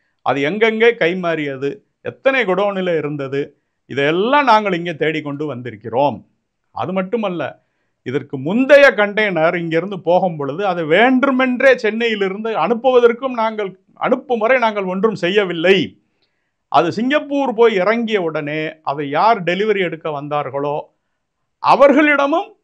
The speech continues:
இந்த கண்டெய்னர் பொருட்கள் போய் சேரும் வரை நாங்கள் பொறுமையாக இருந்து அவர்களிடமிருந்து எங்களது ஆட்களே அந்த பொருளை வாங்கி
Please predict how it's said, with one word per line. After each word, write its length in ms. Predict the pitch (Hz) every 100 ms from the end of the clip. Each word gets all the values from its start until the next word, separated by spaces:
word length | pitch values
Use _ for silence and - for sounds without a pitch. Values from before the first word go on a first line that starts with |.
| _ _ _ -
இந்த 120 | 196
கண்டெய்னர் 520 | 185 202 214 208 190
பொருட்கள் 420 | 185 185 185 196
போய் 180 | 156 185
சேரும் 400 | 170 185 202 185
வரை 200 | 180 220
நாங்கள் 300 | 226 180 165
பொறுமையாக 540 | 127 160 185 190 185 180
இருந்து 340 | 160 143 143 202 - _ _ _ -
அவர்களிடமிருந்து 840 | 127 220 220 220 202 196 214 226 220
எங்களது 500 | 170 233 285 277 240
ஆட்களே 440 | 208 220 233 220
அந்த 200 | 220 190 151
பொருளை 360 | 160 180 170
வாங்கி 540 | 139 113 160 202 175